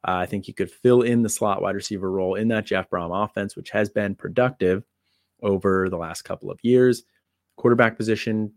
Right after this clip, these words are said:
definitely gonna be something to watch, like I mentioned before, given Shought's injury history.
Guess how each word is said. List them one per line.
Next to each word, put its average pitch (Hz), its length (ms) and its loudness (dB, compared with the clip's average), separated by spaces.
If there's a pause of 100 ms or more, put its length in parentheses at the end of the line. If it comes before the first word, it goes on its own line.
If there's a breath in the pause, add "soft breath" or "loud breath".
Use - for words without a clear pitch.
definitely 104 300 0
gonna 101 100 0
be 98 100 -2
something 95 300 -6
to 90 60 -2
watch, 92 320 0
like 98 100 -6
I 95 60 -6
mentioned 92 320 -6
before, 104 460 0
given 90 260 -4
Shought's - 320 -10
injury 104 280 -2
history. 98 600 -2